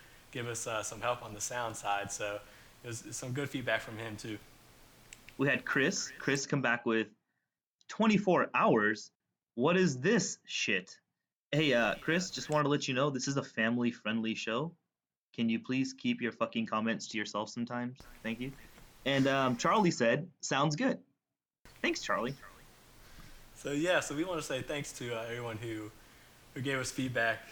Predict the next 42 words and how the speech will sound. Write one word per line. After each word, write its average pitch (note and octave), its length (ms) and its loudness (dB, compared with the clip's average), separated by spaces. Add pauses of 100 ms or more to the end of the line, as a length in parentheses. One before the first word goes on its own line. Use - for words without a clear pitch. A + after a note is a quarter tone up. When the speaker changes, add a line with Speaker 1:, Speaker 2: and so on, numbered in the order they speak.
(160)
Speaker 1:
on A2+ 100 -10
the A2+ 80 -10
positive A2+ 540 -2
side. G#2+ 460 -4 (520)
Uh, G#2+ 300 -4 (720)
you C3 60 -12
know, A#2+ 80 -8
that's A#2 140 -2
just A#2 140 -6
some B2 120 -6
of A2+ 80 -6
the G2+ 60 -10
comments. A2 460 -4
But A2+ 160 -6
then D3 320 -4 (340)
Speaker 2:
And D3+ 120 2
also, F#3+ 400 4 (200)
one D#3+ 200 2
last D#3+ 440 0
to C#3+ 120 0
Jolly C3+ 460 4
for B2+ 240 -2
not B2+ 260 2
listening G#2 460 0 (340)
after A#2 300 -2
he A2+ 340 2
sang A2+ 320 -2
us G#2+ 120 -6
an A2+ 80 -6
Speaker 1:
Yes. G#2 40 -4
Speaker 2:
intro. E2 320 -8
So - 140 -6
that C3+ 180 2
was C3 200 2
also A2+ 260 2
very G2+ 180 0
clutch. - 380 -10 (160)
Thanks, A#2 200 0
Jolly. G2 220 -4
Speaker 1:
Yeah. G#2 160 -4
Speaker 2:
Again. A2+ 400 0
Speaker 1:
Yes. - 300 -16